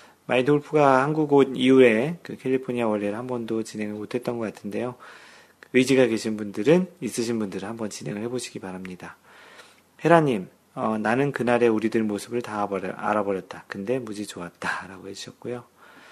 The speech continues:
어, 마인드 골프가 이렇게 글을 남겼습니다. 어, "회사 워크샵 다녀오느라 이제서야 답글 남기네요. 그 이후에 마인드 골프는 화요일, 수요일 또 회사 일로 워크샵을 좀 다녀왔는데요.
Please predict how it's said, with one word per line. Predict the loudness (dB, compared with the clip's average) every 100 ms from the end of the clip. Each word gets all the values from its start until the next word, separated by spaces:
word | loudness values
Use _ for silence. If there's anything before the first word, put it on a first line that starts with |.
| -20 -20 -20 -20 -20 _ _ _ _ -2
어, | 2 4
마인드 | 2 4 4
골프가 | 4 2 4 4 6 6 4 -2 -18 _ _ _ _ _ _ _ -16 0
이렇게 | 0 0 -2
글을 | -2
남겼습니다. | -2 -4 -8 -8 -8 -10 -12 -16 -20 _ _ -10
어, | -6 -6 -4
"회사 | 2 4
워크샵 | 4 0 0 2 2 -2
다녀오느라 | -2 0 0 0 -2
이제서야 | -2 -4 -2 -4
답글 | -4 -8 -6
남기네요. | -6 -8 -10 -12 -16 -6
그 | 0
이후에 | 2 4 4
마인드 | 2 -4 -4
골프는 | -6 -6 -10
화요일, | -6 -2 -2 -2
수요일 | 0 2 2 0 -4 -10 -20 _
또 | -8
회사 | -8 -4 -2
일로 | -2 -2 -4 -4
워크샵을 | -8 -10 -14 -10 -10
좀 | -10
다녀왔는데요. | -12 -10 -10 -10 -12 -10 -10